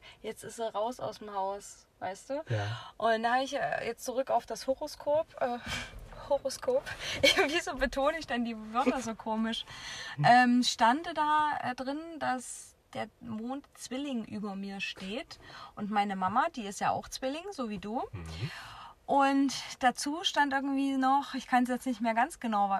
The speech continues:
Speaker 1: äh, wiedergeben, dass, ähm, der Mond Zwilling über dem Stier steht oder was weiß ich.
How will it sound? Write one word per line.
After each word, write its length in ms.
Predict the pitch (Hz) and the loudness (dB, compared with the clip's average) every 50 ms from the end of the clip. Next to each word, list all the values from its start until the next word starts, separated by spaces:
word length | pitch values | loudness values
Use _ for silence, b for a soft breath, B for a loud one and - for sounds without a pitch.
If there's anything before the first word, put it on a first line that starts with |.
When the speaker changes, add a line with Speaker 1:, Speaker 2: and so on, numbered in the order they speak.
| - | -2
Speaker 1:
äh, 180 | - 208 208 202 | -4 -4 -4 -2
wiedergeben, 680 | 202 214 214 208 196 - 202 208 214 226 226 247 285 - B B B B B B B B B - | -4 -4 -4 -4 -6 -6 -8 -6 -4 -2 -2 -2 -2 -4 B B B B B B B B B 2
dass, 480 | - 226 226 226 - - - - - - | 4 4 4 4 2 -4 -12 -12 -8 -4
ähm, 520 | - 202 202 196 202 196 196 196 196 196 185 - | 0 2 4 4 4 2 0 -2 -4 -6 -4 -2
der 100 | 190 190 | -2 -2
Mond 400 | 196 190 196 202 202 202 196 - _ _ _ | -2 -2 -4 -4 -4 -6 -6 -8 _ _ _
Zwilling 760 | - - - - - - - - - 214 220 254 294 302 311 294 | -14 -14 -14 -12 -12 -12 -10 -8 -6 -6 -4 -4 -4 -4 -6 -8
über 360 | - 247 254 233 247 247 240 | -6 -6 -6 -2 -2 -2 -2
dem 680 | 220 - 226 220 214 208 208 202 202 202 202 196 196 190 _ _ _ | -4 -6 -6 -6 -4 -4 -4 -6 -6 -6 -6 -8 -10 -10 _ _ _
Stier 540 | - - - - - - 220 233 262 285 302 | -10 -2 -2 -2 -2 0 -2 -2 -2 -2 -2
steht 460 | 302 - - - 269 277 277 285 269 | -2 -4 -4 -4 -6 -6 -6 -6 -8
oder 200 | - 233 226 214 | -8 -6 -6 -4
was 200 | 208 220 208 - | -4 -4 -6 -6
weiß 120 | 233 208 - | -12 -10 -8
ich. 260 | 240 254 262 - - | -6 -6 -6 -8 -14